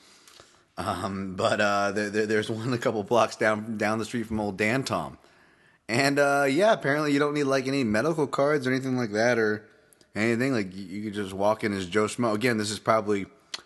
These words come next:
no duh information, um, for most, but yeah, like, you could be Joe Schmo and, you know, walk right in.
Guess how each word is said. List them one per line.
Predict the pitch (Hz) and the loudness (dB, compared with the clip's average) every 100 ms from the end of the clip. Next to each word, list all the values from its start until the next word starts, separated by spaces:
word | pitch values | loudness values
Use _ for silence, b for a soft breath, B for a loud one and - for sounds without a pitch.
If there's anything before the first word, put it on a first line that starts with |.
| _ | _
no | 101 104 | -2 0
duh | 101 104 | 2 2
information, | 101 104 104 104 101 98 92 | 0 -2 0 0 -2 -6 -8
um, | 87 87 87 82 _ _ b b b b b b | -8 -8 -8 -10 _ _ b b b b b b
for | - 110 | -6 -2
most, | 107 117 110 | 2 0 -2
but | 95 90 | -4 0
yeah, | 110 127 | 0 2
like, | 101 95 90 98 | 0 0 -4 -8
you | |
could | 104 | -10
be | 104 | -8
Joe | 98 90 98 101 | -8 -4 -2 0
Schmo | 107 98 95 113 | -2 -2 -2 0
and, | 98 87 | -2 -6
you | 92 | -8
know, | 67 | -8
walk | 78 82 87 110 | -2 -2 -2 -2
right | 101 95 | -2 -4
in. | 95 131 90 | -6 -8 -10